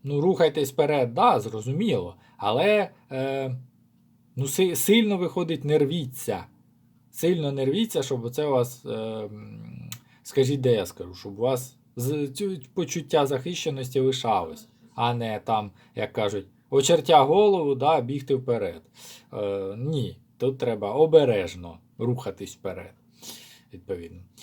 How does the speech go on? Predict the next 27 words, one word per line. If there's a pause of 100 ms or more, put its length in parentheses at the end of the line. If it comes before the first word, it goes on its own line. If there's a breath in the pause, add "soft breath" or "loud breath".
(240 loud breath)
Ну
чому?
Ось
до
чому,
в
принципі,
обережно
варто
рухатись,
да?
Тому
що
ось,
тому
що
є
певні
труднощі.
Ну,
руна
долі
перевернута. (720 loud breath)
Е, (140)
ну
що
сказати,